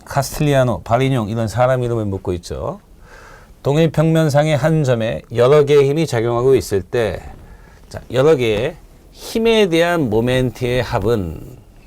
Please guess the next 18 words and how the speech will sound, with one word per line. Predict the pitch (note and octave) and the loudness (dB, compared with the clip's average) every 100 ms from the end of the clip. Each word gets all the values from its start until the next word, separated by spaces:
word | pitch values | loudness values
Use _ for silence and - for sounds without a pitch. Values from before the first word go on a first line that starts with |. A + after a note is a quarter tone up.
| - | -14
각각의 | G#2+ A2 A2+ G#2 | -10 -6 -4 -2
모멘트에 | A2 A2 G#2 G#2+ | -2 -4 -2 -2
대한 | G2 F#2+ | -2 -2
합은 | G#2 F2+ F2+ D3 F#3 - - - - - | -4 -4 -6 -10 -16 -20 -20 -20 -20 -12
합력의 | - A3 G#3+ D#3 G#2+ C#3 G3+ - - _ - | -2 2 4 2 2 -2 -4 -14 -20 _ -6
모멘트와 | B2 C3 C3 B2+ D#3 E3+ | -2 0 0 2 2 2
같다. | G#2+ - B2+ G#2+ F#2 - - - - - - - - | -2 0 2 2 0 -4 -14 -18 -18 -20 -20 -20 -20
같다. | - - F2+ F#2 D3+ E3+ - - | -20 -8 -6 -6 -8 -12 -20 -18
자, | - - - - - _ _ - | -16 -16 -18 -20 -20 _ _ -10
힘 | D#3+ D#3+ | -2 2
곱하기 | D3+ C#3+ C#3 C#3 | 2 2 2 2
거리의 | - B2+ C3 C3 | 2 4 6 4
원리, | A#2 A2 G2 A#2 F#3+ - | 4 2 0 -2 -4 -6
거리, | - A2+ B2 G2 A2 | -2 2 2 0 -6
위치를 | C3+ - D3 D3 | -6 -2 0 2
구하는 | C3 A#2+ A#2 | 2 2 0
원리죠. | G2 F2+ F#2 - - G#2+ D#3+ - - - | -2 -4 -6 -8 -14 -16 -16 -20 -20 -14
자, | - - | -12 -12